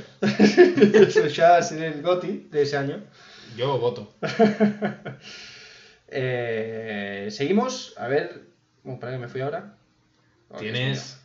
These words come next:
Speaker 1: mío.
Speaker 2: uno de tus juegos favoritos,
Speaker 1: Oh,
Speaker 2: Alan.
Speaker 1: Dios mío, ahora. God of War, se viene God of War tres, antes lo, lo mencionó Akira, para mí...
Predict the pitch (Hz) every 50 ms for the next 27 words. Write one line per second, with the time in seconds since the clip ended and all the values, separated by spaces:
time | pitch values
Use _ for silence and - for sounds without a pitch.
0 | _ - 110 107 110 117 - 120 - - 107 104 104 - 143 120 104 104 113 123
1 | 117 98 117 127 131 127 127 120 - 135 123 110 110 113 110 113 107 104 - -
2 | 135 147 156 160 165 151 147 165 160 - - 143 143 156 165 165 165 165 156 143
3 | 151 147 143 139 151 165 185 208 202 - - - 127 123 123 131 120 123 123 117
4 | 117 113 113 110 110 110 113 113 113 120 123 123 127 123 123 127 127 131 123 120
5 | 120 - 135 131 151 156 160 - 127 117 117 123 123 123 - -